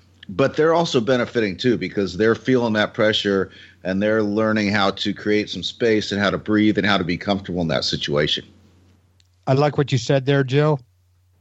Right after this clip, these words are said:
Speaker 2: I used to have this training partner who would, uh, fight, uh, M M A at two sixty-five, but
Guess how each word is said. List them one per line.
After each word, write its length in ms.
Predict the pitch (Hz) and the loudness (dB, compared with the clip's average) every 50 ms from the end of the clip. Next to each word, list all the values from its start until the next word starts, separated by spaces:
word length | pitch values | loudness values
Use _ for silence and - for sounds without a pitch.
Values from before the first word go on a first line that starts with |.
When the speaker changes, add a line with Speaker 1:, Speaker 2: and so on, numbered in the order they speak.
| _ _ _ _ _ _ _ _ - | _ _ _ _ _ _ _ _ -2
Speaker 2:
I 80 | 135 | 0
used 180 | 156 160 135 - | 2 2 2 2
to 60 | 139 | 0
have 100 | 127 113 | 0 0
this 140 | 113 110 104 | 0 -2 -2
training 300 | - 127 123 120 117 110 | 0 0 0 0 0 0
partner 420 | 113 107 110 110 110 110 107 98 - - - - - - _ _ _ _ _ _ | 2 2 2 2 2 0 -2 -2 -4 -8 -20 -20 -20 -20 _ _ _ _ _ _
who 240 | - 131 127 120 113 | -2 0 2 2 2
would, 240 | 110 110 107 98 101 | 2 0 0 0 2
uh, 280 | 101 95 92 87 85 - _ _ _ _ _ - - - - | 0 0 0 0 -4 -8 _ _ _ _ _ -20 -20 -20 -20
fight, 540 | - - - - 127 131 127 110 95 98 - - - | -20 -8 -2 0 2 2 2 2 0 -4 -8 -8 -4
uh, 180 | 107 98 98 110 | -2 0 0 2
M 140 | 127 131 117 113 | 2 2 2 2
M 140 | 104 104 | 2 2
A 280 | 110 117 113 110 98 95 | 4 4 4 4 4 2
at 160 | 92 90 - | 0 -2 -4
two 140 | - 139 120 | -2 -2 -2
sixty-five, 880 | 110 - 123 107 - - 101 90 - 117 117 117 113 110 101 98 90 98 | 0 0 -2 -4 -4 -4 -6 -4 -2 0 2 2 2 2 2 0 -2 -2
but 180 | 101 92 90 | -4 -4 -4